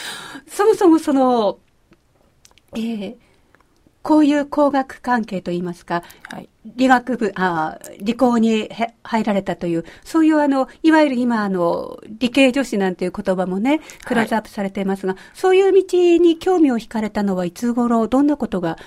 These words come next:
Speaker 1: きっかけだったんでしょうか？
Speaker 2: そうですね。もともと理系に行きたいっていうのは中学生から持っていて、高校生の時に、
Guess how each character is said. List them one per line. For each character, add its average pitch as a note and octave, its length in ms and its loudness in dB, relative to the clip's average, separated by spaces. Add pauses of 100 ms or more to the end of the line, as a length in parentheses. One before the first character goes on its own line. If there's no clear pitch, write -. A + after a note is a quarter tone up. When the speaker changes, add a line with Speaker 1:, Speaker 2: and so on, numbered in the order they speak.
(120)
Speaker 1:
き - 100 -16
っ - 20 -20
か G3+ 140 -10
け G3+ 100 -6
だ F#3+ 100 -4
っ F#3+ 40 -8
た F#3+ 180 -12
ん F3 60 -8
で F3 60 -12
し - 120 -16
ょ E3+ 40 -12
う - 20 -14
か？ - 180 -16 (300)
Speaker 2:
そ - 220 -14
う - 60 -16
で F#3 80 -16
す - 120 -16
ね。 D3+ 160 -10
も F#3+ 240 -10
と D#4 220 -10
も E4+ 180 -6
と E4+ 640 -4 (240)
理 B3 180 -6
系 D4+ 160 -2
に D4 140 -2
行 D4+ 60 -18
き - 40 -20
た C#4 120 -2
い C4 40 -2
っ A#3+ 40 -10
て G#3+ 160 -12
い G#3 80 -4
う G#3+ 40 0
の A#3 100 -2
は C4+ 100 0
中 G#3+ 180 -6
学 F#3+ 200 -2
生 D#3 180 -6
か D3+ 100 -4
ら D3 80 -6
持 C#3+ 140 -10
っ C#3+ 40 -12
て - 200 -14
い D#3+ 100 -10
て、 D4 440 -6 (340)
高 D4+ 160 -4
校 D#4 240 -6
生 C#4 180 -6
の C4+ 140 -6
時 B3+ 300 -10
に、 C#4 320 -8